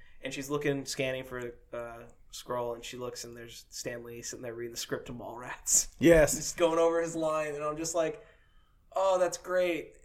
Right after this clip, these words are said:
Speaker 1: And now Kevin Smith is in the M C U.
Speaker 2: That's right. Uh,
Speaker 1: So
Speaker 2: ver-, verified confirmed.
Speaker 1: Yeah, and he's in, there was a,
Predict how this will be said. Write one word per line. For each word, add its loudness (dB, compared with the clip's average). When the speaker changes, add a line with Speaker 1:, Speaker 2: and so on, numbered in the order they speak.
Speaker 1:
And -8
now 0
Kevin -6
Smith 2
is 10
in -6
the 0
M -2
C 0
U. -4
Speaker 2:
That's 4
right. 10
Uh, -6
Speaker 1:
So 4
Speaker 2:
ver-, 2
verified 6
confirmed. 0
Speaker 1:
Yeah, 8
and 12
he's 4
in, -6
there 0
was -2
a, -8